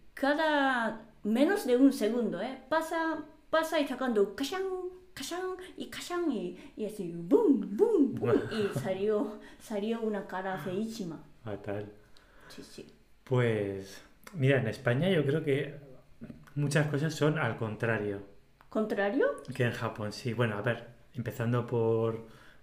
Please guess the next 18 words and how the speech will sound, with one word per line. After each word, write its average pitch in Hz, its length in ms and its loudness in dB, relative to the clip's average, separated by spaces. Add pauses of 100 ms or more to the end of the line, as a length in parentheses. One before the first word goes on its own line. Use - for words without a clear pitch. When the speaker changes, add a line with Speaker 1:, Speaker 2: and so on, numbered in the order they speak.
(100)
Speaker 2:
por 113 300 -4
la 107 80 -4
forma 113 240 -2
de 110 80 -2
conducir, 110 440 0
porque - 220 -4
obviamente 107 460 -4
es - 200 -14 (520)
conducción 107 920 -4 (500)
continental, 110 840 -2
¿no? - 220 -2 (160)
Conducción 117 460 0
Speaker 1:
Mm, - 20 0
mm. - 20 0
Speaker 2:
continental, 123 680 4
con 113 160 -4
lo 107 120 -6
cual 113 300 0